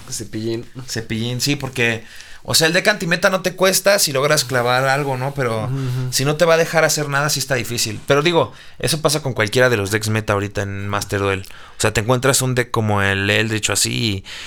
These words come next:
Speaker 2: o clavas tu jugada o no haces nada.
Speaker 1: Ujú. Entonces, ¿deberías llevar Call by the Grave en Speedroid para la Maxi o valerte verga y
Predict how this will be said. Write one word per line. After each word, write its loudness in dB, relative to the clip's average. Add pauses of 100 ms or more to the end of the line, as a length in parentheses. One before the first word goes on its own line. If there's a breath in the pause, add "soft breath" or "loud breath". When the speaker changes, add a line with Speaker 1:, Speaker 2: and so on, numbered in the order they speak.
(120 loud breath)
Speaker 2:
o -2
clavas 6
tu -2
jugada 4
o 2
no 2
haces 0
nada. -2
Speaker 1:
Ujú. -10 (500 loud breath)
Entonces, -4
¿deberías 2
llevar 2
Call 0
by 4
the 0
Grave 0
en -6
Speedroid -2
para -2
la -4
Maxi -2
o -2 (140)
valerte -2
verga 2
y -6